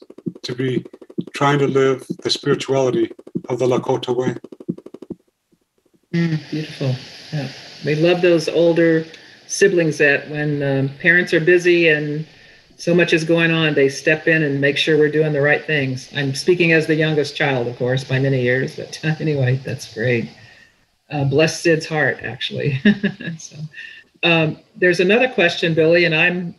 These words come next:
Speaker 2: I'm, uh, sitting here thinking, "Why didn't I ask you this myself?" Um,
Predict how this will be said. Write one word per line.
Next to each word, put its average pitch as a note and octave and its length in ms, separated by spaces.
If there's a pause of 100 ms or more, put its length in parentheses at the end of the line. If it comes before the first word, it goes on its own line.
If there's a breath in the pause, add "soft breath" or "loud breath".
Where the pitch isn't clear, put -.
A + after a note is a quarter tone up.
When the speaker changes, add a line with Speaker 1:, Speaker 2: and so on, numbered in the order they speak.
Speaker 2:
I'm, D3 360
uh, C3 220
sitting E3+ 300
here E3+ 300
thinking, D#3+ 600
"Why D#3 160
didn't F#3 220
I F#3 140
ask F#3+ 260
you F#3+ 100
this G3 240
myself?" G#3 540
Um, C#3+ 300